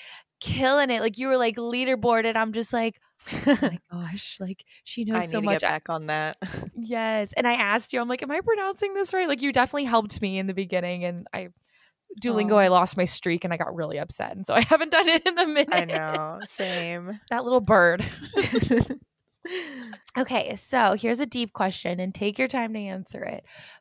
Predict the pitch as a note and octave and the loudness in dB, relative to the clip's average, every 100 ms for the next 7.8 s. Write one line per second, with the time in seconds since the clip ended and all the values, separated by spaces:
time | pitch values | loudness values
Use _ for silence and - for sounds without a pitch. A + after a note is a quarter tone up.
0 | - G3+ F#3 G3 G#3+ B3+ D4 - C4+ C4+ | -16 -12 -8 -6 -6 -8 -10 -8 -4 -2
1 | C4 A#3 G#3+ - - C4 C#4+ D4+ B3+ A#3 | -2 -2 -4 -6 -2 0 0 0 -2 -4
2 | A#3 A3 G3+ F#3+ F3 F#3+ F#3+ G3 F#3+ A#3 | -6 -6 -6 -6 -8 -8 -8 -6 -8 -6
3 | F#3 G3+ - - G3+ G3+ F#3 - G3+ G3 | -4 -4 -6 -12 -10 -10 -10 -10 -8 -10
4 | - - _ - G#3 F#3+ F3+ F3+ - G3 | -16 -20 _ -8 -4 -2 -4 -8 -12 -12
5 | G#3 G#3 G3+ F3+ F3 F3+ F#3+ - G3+ F3+ | -10 -6 -2 0 -2 -2 -4 -2 -4 -2
6 | E3+ F3 - F3 F3 F3 - E3+ D#3+ E3+ | -2 -4 -6 -6 -6 -8 -10 -10 -8 -6
7 | E3+ - F3+ F3 - - - | -6 -8 -10 -10 -12 -12 -14